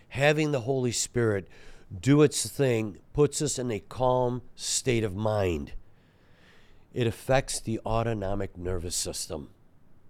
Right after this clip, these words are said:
But then again, if you're not doing God's will and you're putting bad food and bad toxins into your body, then it all works counterproductive.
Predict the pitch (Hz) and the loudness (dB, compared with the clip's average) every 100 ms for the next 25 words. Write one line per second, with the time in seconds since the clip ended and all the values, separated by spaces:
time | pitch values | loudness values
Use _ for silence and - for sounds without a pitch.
0 | - - - - - - - - 117 143 | -20 -20 -20 -20 -20 -20 -8 -4 2 4
1 | 139 139 151 127 104 101 - - - - | 4 6 6 6 2 -6 -12 -20 -20 -20
2 | - - - - - - - - - 107 | -18 -16 -14 -16 -10 -8 -8 -10 -8 -6
3 | 131 135 151 - 160 139 131 127 117 98 | -2 4 4 4 2 2 2 2 2 0
4 | 90 101 92 90 78 - - - - - | -2 0 0 0 -2 -10 -20 -20 -20 -20
5 | - - 120 120 - 131 143 135 123 110 | -20 -4 0 0 -2 0 4 4 2 -4
6 | - - 127 127 117 - - 110 107 101 | -6 -2 2 2 0 -6 -2 0 0 -2
7 | - 101 92 82 113 113 110 - 101 98 | -4 -6 -8 -2 2 2 2 -4 -6 -6
8 | - 98 95 90 - 85 82 92 85 82 | -6 -4 -4 -4 -6 -6 -6 -4 -4 -4
9 | 78 76 - - - - - - - - | -6 -8 -12 -20 -20 -20 -20 -20 -20 -4
10 | 123 123 117 - - - - - 107 107 | 0 2 0 -4 -14 -18 -18 -8 -2 2
11 | 113 95 101 - - 95 90 80 85 78 | 2 2 -2 -4 -8 -4 -2 -4 -6 -2
12 | 85 - 71 | -2 -4 -12